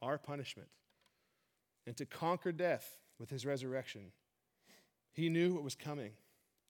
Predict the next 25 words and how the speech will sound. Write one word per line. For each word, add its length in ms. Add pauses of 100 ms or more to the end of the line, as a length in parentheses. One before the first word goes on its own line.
(680)
and 80
he 140
asked 360
for 160
our 120
devotion, 640 (600)
having 260
already 260
given 440 (320)
himself 500
to 240
us, 300 (540)
having 220
already 300
devoted 420
himself 560 (120)
to 180
us. 160
So 260
I 80
ask 340
you, 120 (1000)
and 80
ask 220
yourself, 500